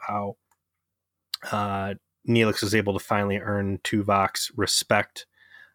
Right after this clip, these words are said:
um, and that meant a lot to him. And then he decides to kill himself in what is going to be one of the most, uh, spectacular and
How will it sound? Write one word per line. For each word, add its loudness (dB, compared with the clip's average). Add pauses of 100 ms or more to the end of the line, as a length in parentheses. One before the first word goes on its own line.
(160)
um, -8
and -4
that 0
meant 0
a 0
lot -2
to -8
him. -10 (1120)
And 2
then 4
he -2
decides 2
to 0
kill 2
himself 2
in 0
what 2
is 0
going 0
to -4
be 0
one -6
of -4
the 0
most, 0 (560)
uh, 0 (880)
spectacular 2
and -2